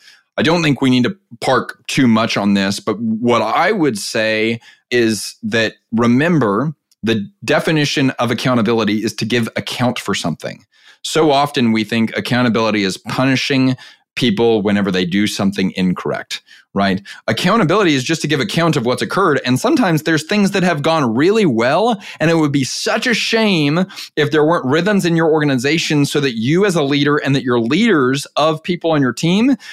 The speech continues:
didn't see that regularly so they could encourage it, so they could recognize it, so they could have visibility into it.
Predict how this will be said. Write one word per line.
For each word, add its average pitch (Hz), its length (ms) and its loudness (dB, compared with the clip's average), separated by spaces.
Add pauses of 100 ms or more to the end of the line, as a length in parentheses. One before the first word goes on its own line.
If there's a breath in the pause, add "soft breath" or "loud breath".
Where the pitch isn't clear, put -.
(160 loud breath)
didn't 190 260 0
see - 320 -4
that 233 200 0
regularly 180 480 0
so 180 160 -6
they 170 140 -2
could 151 140 -2
encourage 196 520 0
it, 147 120 -2
so - 140 -8
they 165 120 -2
could 160 120 -2
recognize 139 600 0
it, 110 100 -8
so - 140 -6
they 175 100 0
could 185 140 0
have 180 200 0
visibility 175 720 0
into 101 300 -2
it. 90 140 -6